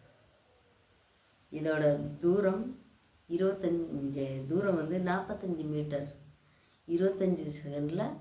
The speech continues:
கடக்கணும். நாற்பத்தஞ்சு, நாற்பத்தஞ்சு, தொண்ணூறு மீட்டர். பவித்ராவும் ஜாக்லினும் ஃபைட் போட்டுருக்குறாங்க. "நான் தான் போவேன், நான் தான் போவேன்னு"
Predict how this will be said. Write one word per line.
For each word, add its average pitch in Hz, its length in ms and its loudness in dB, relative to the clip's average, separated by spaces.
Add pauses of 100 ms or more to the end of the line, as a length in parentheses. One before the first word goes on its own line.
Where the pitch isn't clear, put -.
(160)
கடக்கணும். - 520 -8 (640)
நாற்பத்தஞ்சு, 82 440 -4
நாற்பத்தஞ்சு, - 480 -12
தொண்ணூறு 80 320 -10
மீட்டர். 73 300 -12 (1500)
பவித்ராவும் 170 580 0
ஜாக்லினும் 147 960 -2 (1080)
ஃபைட் 156 240 -6
போட்டுருக்குறாங்க. - 640 -8 (1120)
"நான் 147 280 0
தான் 151 320 -2
போவேன், 73 260 -4
நான் 139 180 -6
தான் 69 200 -8
போவேன்னு" 78 260 -4